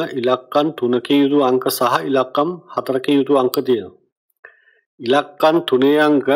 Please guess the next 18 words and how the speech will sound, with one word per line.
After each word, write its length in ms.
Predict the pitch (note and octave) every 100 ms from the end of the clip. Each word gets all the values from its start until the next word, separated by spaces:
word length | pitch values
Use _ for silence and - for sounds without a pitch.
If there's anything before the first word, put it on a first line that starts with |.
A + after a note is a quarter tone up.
| E3+
එකසිය 420 | B2+ - - D#3
දහයේ 480 | B2+ A#2+ B2+ C#3 C#3+
ඉඳලා 400 | C#3 C#3+ D#3+ E3
එකසිය 320 | C3 C3 D#3
දහනමේ 600 | B2+ B2 B2+ C3+ C#3 D3 D3+ - _ _ _ _
අතර 320 | - - D3
අංක 320 | D#3 D3 C#3 -
ලබා, 360 | C#3+ C3 C#3
තමයි 320 | - B2+ C3
අපිට 200 | D#3 C3+
ලබා 300 | C#3+ C3 B2
දීලා 200 | A#2 B2
තියෙන්නේ. 400 | C#3+ B2+ G2 G2 - _ _ _ _ _ _ -
ඒ 160 | B2+
වගේම 340 | D3 D3 D3 A#2+ E3 - _ _ _ _
අංක 220 | A#2+ C3
හතර 340 | C#3 C3 C3 D#3+
ඒවා 360 | D3+ C3 A#2